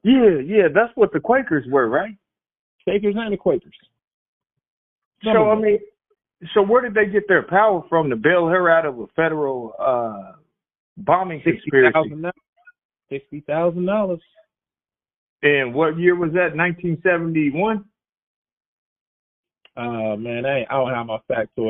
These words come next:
Speaker 1: Well,
Speaker 2: on
Speaker 1: no,
Speaker 2: me
Speaker 1: no,
Speaker 2: for that.
Speaker 1: because he was still,
Speaker 2: I'm jumping
Speaker 1: remember,
Speaker 2: between
Speaker 1: he,
Speaker 2: the
Speaker 1: he was
Speaker 2: Tupac
Speaker 1: born in
Speaker 2: files
Speaker 1: prison.
Speaker 2: and What?
Speaker 1: Remember, Tupac was,
Speaker 2: Yeah.
Speaker 1: she was, she was, uh, she bared Tupac,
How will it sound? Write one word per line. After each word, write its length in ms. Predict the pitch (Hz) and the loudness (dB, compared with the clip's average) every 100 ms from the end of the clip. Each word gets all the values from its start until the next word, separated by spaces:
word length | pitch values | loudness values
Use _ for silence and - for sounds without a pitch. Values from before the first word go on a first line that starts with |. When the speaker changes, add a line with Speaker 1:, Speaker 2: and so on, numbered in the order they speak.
| 110 | 4
Speaker 1:
Well, 140 | 208 | 4
Speaker 2:
on 60 | 214 | 4
Speaker 1:
no, 120 | 226 | 0
Speaker 2:
me 40 | 220 | 2
Speaker 1:
no, 160 | 196 | 4
Speaker 2:
for 100 | 175 | 4
that. 60 | 165 | 2
Speaker 1:
because 220 | 190 170 | 2 4
he 120 | 165 226 | 4 2
was 100 | 196 - | -2 -2
still, 380 | 185 180 143 127 | 0 2 2 0
Speaker 2:
I'm 160 | 107 139 | -4 -4
jumping 200 | 135 139 | 0 4
Speaker 1:
remember, 360 | 151 214 220 147 | 4 4 0 -2
Speaker 2:
between 240 | 135 127 | -2 -4
Speaker 1:
he, 200 | - 165 - | 2 0 0
Speaker 2:
the 280 | - - | -10 -2
Speaker 1:
he 120 | 160 160 | 2 4
was 140 | 127 | 2
Speaker 2:
Tupac 60 | 139 | 2
Speaker 1:
born 220 | 180 175 | 2 2
in 40 | 123 | 0
Speaker 2:
files 60 | |
Speaker 1:
prison. 240 | 190 196 220 | 2 0 -2
Speaker 2:
and 80 | - _ _ _ _ _ _ _ _ _ _ _ _ _ _ | -12 _ _ _ _ _ _ _ _ _ _ _ _ _ _
What? 220 | - 226 - - - _ _ _ _ _ _ _ | -6 -6 -6 -20 -20 _ _ _ _ _ _ _
Speaker 1:
Remember, 380 | 135 160 262 180 | 4 6 6 2
Tupac 560 | - 269 277 240 196 185 | -2 -6 0 2 2 4
was, 240 | 165 135 | 4 2
Speaker 2:
Yeah. 80 | 107 - _ _ _ _ 196 | -4 -12 _ _ _ _ 0
Speaker 1:
she 100 | 254 | 2
was, 300 | 247 208 156 - - | 4 4 4 -12 -8
she 200 | - 226 | 2 2
was, 340 | 240 220 180 131 - | 6 4 4 0 0
uh, 680 | 160 151 147 135 123 107 - _ _ - | 4 6 6 4 0 -4 -12 _ _ 0
she 140 | 202 | 2
bared 500 | 175 123 214 214 160 - | 4 4 2 0 -2 -2
Tupac, 540 | 220 - 143 135 - | -4 0 -2 -2 -10